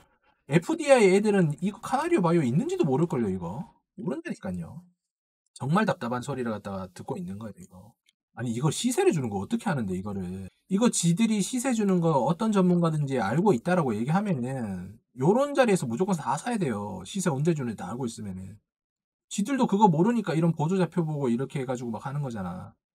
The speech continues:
근데 이런 게 제가 말씀드렸죠. 그림 그리기랑 똑같은 거라고.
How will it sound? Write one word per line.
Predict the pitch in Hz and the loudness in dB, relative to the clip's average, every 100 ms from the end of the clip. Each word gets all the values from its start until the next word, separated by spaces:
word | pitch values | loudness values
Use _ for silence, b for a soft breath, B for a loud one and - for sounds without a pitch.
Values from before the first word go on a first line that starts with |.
| _ _ _ | _ _ _
근데 | - 175 | 2 4
이런 | 185 233 226 | 6 6 6
게 | 202 175 143 | 6 4 2
제가 | - 131 135 | -2 -4 -2
말씀드렸죠. | 110 165 143 131 117 120 - | -2 -2 -4 -4 -4 -4 -2
그림 | 151 196 220 | 2 2 4
그리기랑 | 196 156 127 98 | 4 4 2 -6
똑같은 | - 170 185 | -6 -4 -2
거라고. | 143 110 92 101 170 | 0 -2 -2 -6 -8